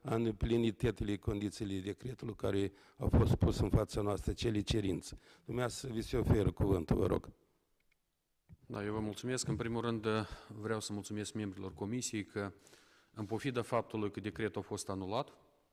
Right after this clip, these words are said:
Speaker 2: câteva luni în urmă, eu știu că dumneavoastră v-ați convocat în continuare și ați continuat munca asupra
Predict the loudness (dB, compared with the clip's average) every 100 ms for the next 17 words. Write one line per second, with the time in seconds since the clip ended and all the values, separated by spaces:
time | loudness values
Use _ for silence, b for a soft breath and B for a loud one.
0 | _ _ _ -14 -8 -2 -2 -2 -4 -4
1 | -6 -8 -10 b b b b b b -10
2 | -6 -6 -4 -2 -2 -2 -4 -2 -4 -2
3 | 0 -2 -2 -6 -6 -6 -6 -4 -6 -8
4 | -6 -6 -6 -8 -6 -4 -4 -6 -4 -4
5 | -6 -8 -4 -2